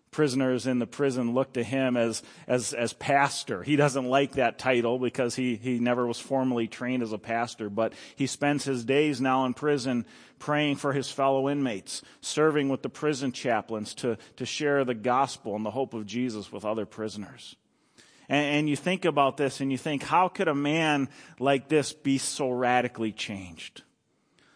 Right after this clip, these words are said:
Well, friends, this is what the grace and love of Jesus Christ does in a person's life. We, we think about a serial killer like David Berkowitz, and, and, and in our humanness, we think,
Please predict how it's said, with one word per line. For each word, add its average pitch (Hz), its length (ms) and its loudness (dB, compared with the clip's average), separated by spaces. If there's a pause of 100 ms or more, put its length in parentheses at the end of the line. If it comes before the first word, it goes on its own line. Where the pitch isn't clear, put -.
(160)
Well, 123 80 -6
friends, 156 340 0
this 165 220 0
is 160 160 -2
what 156 180 0
the 151 80 -4
grace 131 420 0
and 117 160 -2
love 113 260 2
of 95 140 -4
Jesus 104 440 -6
Christ - 420 -12
does - 500 -10 (140)
in 101 100 -6
a 95 60 -4
person's 90 500 -14
life. 78 400 -18 (500)
We, 139 200 -2
we 143 140 2
think 160 240 0
about 143 260 6
a - 20 -6
serial 143 420 0
killer 139 300 2
like 120 160 2
David 127 340 2
Berkowitz, 120 600 -2
and, 117 100 -2 (240)
and, 123 180 -2
and 135 160 2
in 143 140 4
our 120 160 4
humanness, 143 800 0
we 135 80 -2
think, 139 380 -2